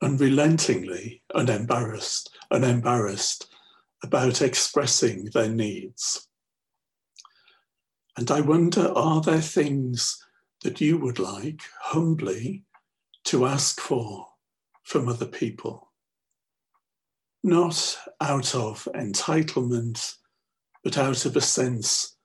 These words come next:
of interconnection, out of wishing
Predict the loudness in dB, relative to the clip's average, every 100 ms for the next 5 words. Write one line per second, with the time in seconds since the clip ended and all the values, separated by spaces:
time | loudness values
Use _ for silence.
0 | _ _ _ -8 -2 0 2 0 -2 -4
1 | -4 -4 -4 -6 -6 -10 -12 -18 _ _
2 | _ _ _ _ -8 -4 -2 -2 -4 0
3 | 0 2 -2 -4 -10